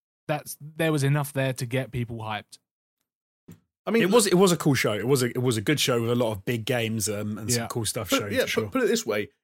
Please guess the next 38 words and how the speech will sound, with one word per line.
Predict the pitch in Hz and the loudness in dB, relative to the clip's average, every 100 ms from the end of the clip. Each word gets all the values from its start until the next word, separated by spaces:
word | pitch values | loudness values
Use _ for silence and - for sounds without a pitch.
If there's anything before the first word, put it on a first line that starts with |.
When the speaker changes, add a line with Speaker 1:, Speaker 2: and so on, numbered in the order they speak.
| - | 0
Speaker 2:
In | 180 | 0
response | 175 170 208 214 - | 0 -4 -2 -2 -2
to | 190 | -2
what | 170 | -2
Xbox | 175 170 - 165 - | 0 -2 -4 -6 -2
did | 165 | -2
in | 151 | -2
a | 127 | -4
tweet, | - 156 120 - - _ _ - | -2 -2 -2 -6 -12 _ _ -6
Sony | - 190 196 180 | 0 2 2 0
announced | 156 175 156 - | 0 -2 -4 -6
the | |
same | 160 165 160 | -2 0 0
Speaker 3:
<laughs> | |
Speaker 2:
shit | 110 123 - 190 - | 2 2 4 0 0
and | 156 | -2
also | 170 156 151 156 143 - | 0 0 2 2 0 -4
straight | - 180 170 | -2 0 0
up | - | 0
announced, | 139 131 165 147 85 - - - | -2 0 0 -2 -4 -6 -8 -4
like, | 117 117 113 | -4 -4 2
debut | 147 165 147 151 | 2 2 -2 -6
revealed | 131 110 139 120 101 - _ - | -6 -4 -2 -2 -4 -10 _ -6
what | 123 - | -6 -2
could | 147 135 | -2 0
end | 127 | -2
up | - | -2
being | 117 117 | 0 -2
three | 113 - 120 | -2 -4 -4
of | 113 | -4
the | |
biggest | 98 117 107 - | -4 -4 -4 -4
games | 107 104 95 | -4 -4 -8
of | 98 | -8
the | |
next | 101 - - | -8 -8 -6
five | 98 95 | -6 -6
years. | 107 85 - - | -6 -8 -8 -16